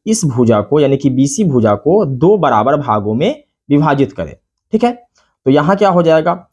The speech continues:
जितना बड़ा बीडी होगा उतना ही बड़ा डीसी हो जाएगा, ठीक है। चलिए,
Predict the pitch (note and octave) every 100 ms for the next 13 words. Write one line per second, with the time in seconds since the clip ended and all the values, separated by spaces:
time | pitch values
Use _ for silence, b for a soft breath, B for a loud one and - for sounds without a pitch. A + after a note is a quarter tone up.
0 | _ - C#3+ F3 F3+ E3+ E3+ C#3 C#3+ F#3
1 | F#3 F3 A3+ E3+ - C#3+ D#3+ D3 G#3 D4+
2 | _ _ C3 D3 D3 C#3 A2 E2+ A#1 -
3 | _ _ _ _ A3+ C4 - _ _ -
4 | F#2 -